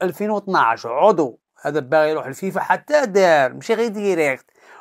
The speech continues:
عضو لجنة أخلاقيات الفيفا ممثلًا لإفريقيا منذ ال-، ألفين واثناعش. عضو المكتب التنفيذي للكاف ألفين وسبعتاش في، في إثيوبيا.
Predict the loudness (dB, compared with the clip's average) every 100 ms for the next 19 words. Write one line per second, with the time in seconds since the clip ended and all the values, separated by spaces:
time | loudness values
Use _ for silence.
0 | -4 4 4 4 2 0 -2 -4 -6 -2
1 | -4 -2 -4 -4 -8 -10 0 0 0 -4
2 | -4 -4 -4 -4 -6 -8 -4 -2 -2 -2
3 | -4 -6 -4 -8 -6 -8 -6 -4 -2 -2
4 | -2 0 -2 -6 -20 _ _ -20 -20 -2
5 | 4 4 6 2 0 -4 -6 -8 -8 -8
6 | -6 -4 -2 0 0 0 -2 -8 -6 -10
7 | -8 -4 -2 2 0 0 _ -10 -8 -8
8 | -10 -10 -10 -8 -8 -10